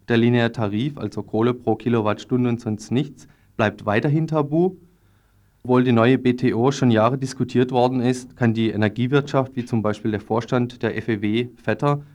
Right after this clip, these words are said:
heute Mittag, noch keine Zahlen nennen, wie etwa die Stromrechnungen aussehen könnten. Die Undurchschaubarkeit soll offensichtlich gepflegt und das wahre Gesicht der B T-Ordnung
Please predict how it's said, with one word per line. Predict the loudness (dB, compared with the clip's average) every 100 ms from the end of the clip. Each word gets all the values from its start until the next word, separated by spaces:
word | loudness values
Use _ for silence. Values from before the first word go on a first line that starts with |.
| _
heute | -2 0
Mittag, | 0 0 2 2 -2 _ _ -10
noch | -6
keine | -2 0 0
Zahlen | 2 4 4 4
nennen, | 4 2 0 -4 -14 _
wie | -2
etwa | 0 -2
die | -4
Stromrechnungen | -6 0 0 2 -2 0 0 0
aussehen | -2 -4 -2 -2 -2
könnten. | -2 -4 -4 -10 -12 _ _ -8
Die | -2
Undurchschaubarkeit | 2 4 2 4 2 2 0 0 -2
soll | -2 -4
offensichtlich | -2 -2 -2 -4 -4 -4
gepflegt | -8 -6 -2 -2 -4 -12 _ _
und | -6 -6
das | -4
wahre | 0 0 0
Gesicht | -2 -6 -6 -8 -8 -4
der | -4 -4
B | -6 -8
T-Ordnung | -4 -4 -2 -4 0 0 0